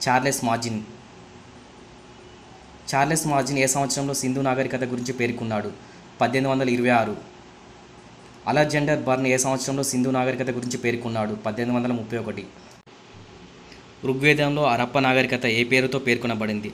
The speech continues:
హరయాపియా. సింధు ప్రజలు వర్తకమునకు ఏ ఎడ్ల బండ్లను ఉపయోగించేవారు? ఎక్క. సింధు నాగరికత ఏ యుగానికి చెందినది? క్యాన్స యుగం.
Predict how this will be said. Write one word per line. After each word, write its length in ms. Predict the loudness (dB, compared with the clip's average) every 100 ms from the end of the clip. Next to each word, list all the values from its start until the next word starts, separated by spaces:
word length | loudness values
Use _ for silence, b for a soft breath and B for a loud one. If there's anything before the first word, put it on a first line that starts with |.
| -6
హరయాపియా. 640 | -2 -2 -2 -4 -6 -6 -12 -20 -20 -20 -20 -20 -20 -20 -20 -20 -20 -20 -20 -20 -20 -20 -20 -8
సింధు 320 | -2 0 0
ప్రజలు 340 | 0 0 2 2
వర్తకమునకు 680 | 0 0 0 0 -2 -2 -4 -6 4
ఏ 180 | 6 6
ఎడ్ల 180 | 4
బండ్లను 320 | 2 2 2 0
ఉపయోగించేవారు? 680 | 0 0 0 -2 -4 -6 -10 -10
ఎక్క. 380 | -8 -4 -6 -8 -20 -20 -20 -20 -20 -20 -20 -20 -20 -20 -20 -20 -20 -20 -20 -20 -20 -20 -20 -8
సింధు 300 | 0 2 4
నాగరికత 480 | 4 6 4 2 2
ఏ 200 | 4 6
యుగానికి 480 | 6 4 2 0 -2
చెందినది? 420 | 0 -2 -4 -8 -12 -18 -4
క్యాన్స 280 | -2 0 -2
యుగం. 260 | -4 -8